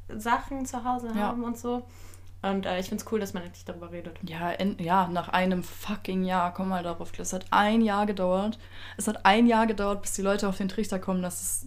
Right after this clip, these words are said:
Speaker 2: psychische Gesundheit gerade ein Riesenthema ist.
Speaker 1: Total.
Speaker 2: Ich hab, äh, lustigerweise irgendwie jetzt diese Woche wieder angefangen, ein bisschen Fernsehen zu gucken. Und ich hab ganz oft, äh, so Fernsehwerbung bekommen, von wegen, ähm,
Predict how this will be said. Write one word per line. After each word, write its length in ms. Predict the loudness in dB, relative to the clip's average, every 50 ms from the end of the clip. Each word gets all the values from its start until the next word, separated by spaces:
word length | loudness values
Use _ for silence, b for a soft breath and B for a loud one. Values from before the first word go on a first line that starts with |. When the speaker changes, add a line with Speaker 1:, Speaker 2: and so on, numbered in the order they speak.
| -4
Speaker 2:
psychische 420 | -8 -6 -4 -4 -2 -2 -2 0 0
Gesundheit 440 | 0 0 0 -2 0 0 -2 -2 0
gerade 420 | -2 0 0 0 0 -2 -2 -4 -8
ein 260 | -8 -8 -6 -4 -2 0 2
Riesenthema 680 | 4 4 4 4 2 0 0 0 -2 -4 -2 -4 -4 -4
ist. 300 | -4 -4 -4 -6 -6 -8 -10 -12 -10 -8
Speaker 1:
Total. 320 | -8 -8 -8 -8 -8 -8 -8 -8 -8 -8 -10 -10 -2
Speaker 2:
Ich 100 | 2 2
hab, 220 | 2 2 4 6
äh, 220 | 6 8 8 8 6
lustigerweise 840 | 6 6 4 4 2 2 2 2 2 4 2 2 4 2 2 2
irgendwie 360 | 2 0 0 0 0 0 0 0
jetzt 260 | 0 0 -2 -4 -4
diese 220 | -2 -2 0 0
Woche 220 | -2 -2 -2 -2 0
wieder 180 | 0 0 0
angefangen, 400 | 0 0 -2 -2 -2 -2 0 0
ein 40 | 0
bisschen 220 | 0 -2 -4 -4 -4
Fernsehen 460 | -2 -2 0 2 2 2 0 0 -2
zu 140 | -2 -6 -8
gucken. 440 | -10 -10 -8 -4 -2 -2 -2 -2 B B B B B B B B B B B -14 -14 -14 -12 -12 -12 -12 -12 -10 -4
Und 320 | 0 2 2 2 2 0
ich 120 | 0 0
hab 200 | 0 -2 -2 -2
ganz 320 | -2 0 0 2 0 0 0
oft, 500 | 0 0 0 0 -2 -6 -6 -6 -2 2
äh, 240 | 2 4 4 4 2
so 220 | 0 -2 -2 -4
Fernsehwerbung 840 | -2 0 2 2 4 4 4 2 2 2 2 2 2 2 0 -2 -2
bekommen, 600 | -4 -4 -2 -2 -2 0 0 0 -2 -2 -4 -6
von 260 | -4 -2 -2 0 0
wegen, 520 | 2 0 0 0 -2 -4 -4 -6 -6 -6 -6
ähm, 440 | -4 -4 -4 -4 -4 -6 -8 -10